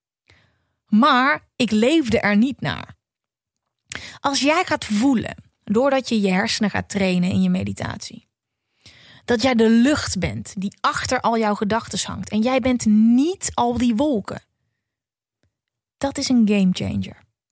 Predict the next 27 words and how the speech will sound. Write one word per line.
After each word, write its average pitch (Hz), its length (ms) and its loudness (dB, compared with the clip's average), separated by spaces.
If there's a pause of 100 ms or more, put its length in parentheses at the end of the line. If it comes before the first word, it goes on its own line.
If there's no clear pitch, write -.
(280)
Voorbeeld, 262 500 0 (220)
ik 202 180 -10
werd 196 180 -2
een - 60 -12
tijd 214 220 -4
geleden 202 260 -4
gebeld 196 400 -4
met 196 180 -4
een 185 160 -2
teleurstelling. 208 840 0
Er 190 80 -2
ging 220 180 -2
iets - 180 -2
niet 190 180 0
door, 196 240 2
een 190 80 0
programma 202 480 -2
wat 190 100 0
ik 202 80 -4
heel 247 340 2
graag 247 260 -2
wilde 220 320 2
doen. 185 320 0 (120)
Paste - 320 -2
perfect. - 480 -8 (340)
Perfect 302 560 0
match. 185 360 -2